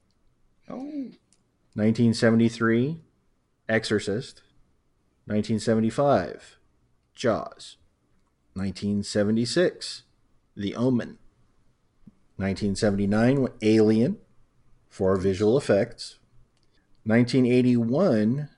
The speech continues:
Speaker 2: was American Werewolf in London for makeup. Nineteen eighty-six, Aliens won, uh, two awards. Nineteen eighty-six, The Fly won for makeup.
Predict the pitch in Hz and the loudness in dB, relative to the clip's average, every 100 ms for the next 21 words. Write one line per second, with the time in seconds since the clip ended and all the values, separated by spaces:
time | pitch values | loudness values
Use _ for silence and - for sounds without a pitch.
0 | - 101 104 98 107 120 123 120 104 107 | -10 -6 -2 0 2 2 0 -2 0 2
1 | 110 107 104 98 95 95 98 143 151 85 | 2 4 2 2 -2 -2 -2 0 -2 -4
2 | - 143 - _ _ _ _ _ _ _ | -6 -10 -12 _ _ _ _ _ _ _
3 | _ _ _ _ _ - 101 95 95 92 | _ _ _ _ _ -2 0 2 0 -2
4 | 82 - - _ _ _ _ _ _ _ | -6 -10 -12 _ _ _ _ _ _ _
5 | _ _ _ _ - 110 113 127 120 117 | _ _ _ _ -4 2 2 4 4 4
6 | 110 - 156 131 - - - 120 110 110 | 2 2 2 2 0 -8 -2 0 2 2
7 | 143 107 123 165 - - _ _ _ - | 2 2 0 -4 -12 -16 _ _ _ -20
8 | - 101 101 104 101 101 101 - - - | -8 -4 -2 0 -2 -4 -6 -14 -20 -20
9 | _ _ 95 95 92 92 - _ - 160 | _ _ -6 -4 -4 -8 -12 _ 0 4
10 | 123 90 90 82 117 135 - - _ _ | 4 2 0 -2 -4 -6 -16 -20 _ _
11 | _ _ _ _ _ _ _ - 101 104 | _ _ _ _ _ _ _ -4 0 2
12 | 110 107 104 - 110 110 - - - 127 | 4 4 4 2 2 0 -2 -8 -4 0
13 | 135 156 110 90 87 90 - 92 92 104 | 2 4 2 2 -4 -6 -6 -6 -2 -4
14 | - 98 | -4 -10